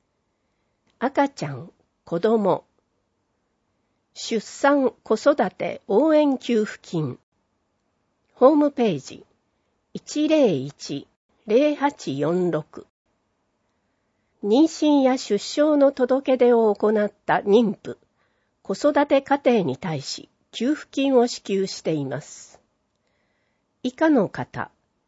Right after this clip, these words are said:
遡り支給対象者の申請期限は、八月三十一日木曜までです。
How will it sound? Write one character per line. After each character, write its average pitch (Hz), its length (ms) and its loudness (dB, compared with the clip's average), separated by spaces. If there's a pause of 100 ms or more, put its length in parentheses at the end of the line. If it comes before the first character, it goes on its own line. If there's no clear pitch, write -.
(300)
遡 285 680 -2
り 262 120 -2
支 - 180 -14
給 160 300 -8
対 185 220 -4
象 185 320 -6
者 - 300 -14 (640)
の 185 160 -2
申 240 320 0
請 269 320 0
期 247 200 -8
限 165 280 -2
は、 120 200 -10 (420)
八 226 300 -6
月 285 240 2
三 294 340 2
十 175 300 -4
一 156 280 -8
日 165 360 -6
木 156 340 -4
曜 285 240 2
ま 151 160 -6
で 135 140 -12
で - 140 -16
す。 - 300 -20